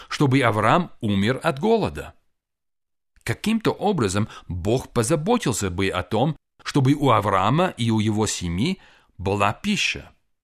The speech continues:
Бог усмотрел бы всё это. Но у Авраама появилась лучшая идея. Своими поступками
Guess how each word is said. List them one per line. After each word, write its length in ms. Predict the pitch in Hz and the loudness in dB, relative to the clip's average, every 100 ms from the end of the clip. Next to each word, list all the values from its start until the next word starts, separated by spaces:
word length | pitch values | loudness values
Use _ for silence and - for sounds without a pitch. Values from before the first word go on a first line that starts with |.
| _ _ _ _ | _ _ _ _
Бог 400 | 87 85 110 - - | -10 -2 -2 -2 -4
усмотрел 520 | 127 - 180 214 220 | -4 -2 -4 -2 -2
бы 160 | 151 95 | -2 -2
всё 240 | - 90 | -2 -4
это. 300 | 71 - - _ _ _ _ _ - - | -6 -14 -20 _ _ _ _ _ -12 0
Но 200 | 131 165 | 2 4
у 160 | 156 | 4
Авраама 680 | 131 110 104 175 240 147 80 - - | 2 4 4 4 4 0 -2 -8 0
появилась 680 | 123 120 117 151 156 - - _ - | 2 2 2 2 2 -2 -14 _ -14
лучшая 520 | 87 113 139 - 101 | -4 -2 0 0 -2
идея. 500 | 90 95 85 71 - _ _ _ _ _ _ _ - | -2 -4 -6 -8 -14 _ _ _ _ _ _ _ -10
Своими 520 | - - 110 196 202 | -8 -2 2 4 2
поступками 840 | 135 98 - 214 - 90 87 87 | 0 -4 -4 -6 -4 -4 -4 -4